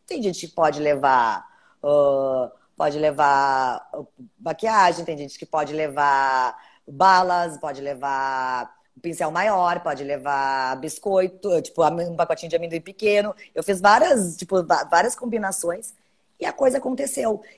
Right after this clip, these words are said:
Então, a, a essência, eu digo, ela era, eu acho que ela, Deus meio que me presenteou assim com ela, porque foi total de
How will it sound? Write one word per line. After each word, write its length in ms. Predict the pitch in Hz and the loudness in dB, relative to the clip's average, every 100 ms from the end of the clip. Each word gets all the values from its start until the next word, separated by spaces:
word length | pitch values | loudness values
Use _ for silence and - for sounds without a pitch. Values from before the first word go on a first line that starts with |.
| - | -8
Então, 220 | - 180 | 2 4
a, 120 | 180 - | 4 4
a 140 | 170 | 4
essência, 1040 | 220 220 - 175 175 214 208 - 170 139 - | 4 0 -2 2 2 2 -2 0 2 2 0
eu 140 | 151 | -2
digo, 320 | 139 156 143 - - _ _ _ | 0 0 2 0 -2 _ _ _
ela 240 | 143 160 165 | 4 6 8
era, 220 | 160 185 | 6 6
eu 60 | |
acho 180 | 175 175 | 4 2
que 320 | - 180 170 - | -2 -2 -2 -6
ela, 240 | - 160 165 | -4 0 0
Deus 680 | 156 143 - - 185 196 175 | 0 -10 -14 2 4 4 2
meio 180 | 165 151 | -2 -4
que 80 | |
me 100 | 156 | -6
presenteou 480 | 147 147 143 143 143 | -4 -2 -2 0 2
assim 260 | 131 - 131 | 2 0 -4
com 160 | - | -4
ela, 280 | 123 104 110 | -2 0 -2
porque 340 | - 113 131 131 | -4 -6 -2 -2
foi 200 | - 135 | 0 -2
total 600 | 160 160 - 151 147 160 | -2 0 4 6 6 4
de 280 | 151 151 | -2 -6